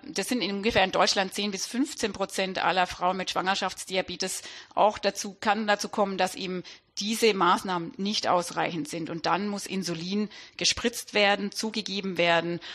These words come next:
um tatsächlich die Blutzuckerwerte zu normalisieren.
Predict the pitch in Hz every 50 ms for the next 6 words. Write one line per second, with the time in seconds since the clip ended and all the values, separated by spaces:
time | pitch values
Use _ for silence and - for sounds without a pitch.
0 | - - - 190 202 202 - 214 185 - - 180 185 - 208 - - 190 - -
1 | 185 185 - - 196 - 202 185 160 170 151 156 180 165 - - 180 165 151 151
2 | 151 147 147 160 156 - - - - 139 139 - 156 151 147